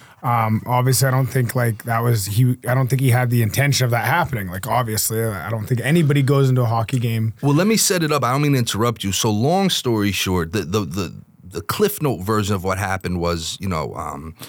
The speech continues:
Speaker 2: Adam Johnson's going, you know, he's a forward, he's going in, you know, he's attacking the zone, and, and, uh, Matt, Matt Petgrave, who, who's a defenseman, um,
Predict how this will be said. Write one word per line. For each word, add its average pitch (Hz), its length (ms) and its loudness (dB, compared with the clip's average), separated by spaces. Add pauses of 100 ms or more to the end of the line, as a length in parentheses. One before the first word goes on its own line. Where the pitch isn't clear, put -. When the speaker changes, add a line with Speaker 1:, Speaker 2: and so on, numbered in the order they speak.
(420)
Speaker 2:
Adam 98 280 -2
Johnson's 98 580 -2
going, 90 400 -4
you 107 80 0
know, 98 80 0
he's 98 140 0
a 107 40 0
forward, 107 400 0
he's 98 160 0
going 101 320 0
in, 101 220 -2
you 110 80 0
know, 92 100 -2
he's 98 160 -2
attacking 95 480 -4
the 98 80 0
zone, 101 380 2
and, 98 120 0
and, 90 300 -4
uh, 85 160 -6
Matt, 95 320 -4 (180)
Matt 101 280 -4
Petgrave, 101 600 -2
who, 92 260 -6
who's 95 180 -6
a 90 60 -4
defenseman, 92 680 -4
um, 82 300 -8